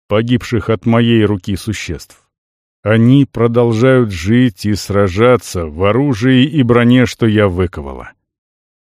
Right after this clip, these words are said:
Война достала из ящика большие белые чешуи и длинные клыки.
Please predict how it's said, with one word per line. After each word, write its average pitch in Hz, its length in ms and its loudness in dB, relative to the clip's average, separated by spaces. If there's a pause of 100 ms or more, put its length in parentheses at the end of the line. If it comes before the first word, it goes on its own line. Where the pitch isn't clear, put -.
(720)
Война 127 380 -2
достала 131 540 0
из 107 100 0
ящика 113 500 -2
большие 107 480 -2
белые 101 520 0
чешуи 95 640 -8 (240)
и 139 100 -2
длинные 82 540 -6
клыки. 76 440 -16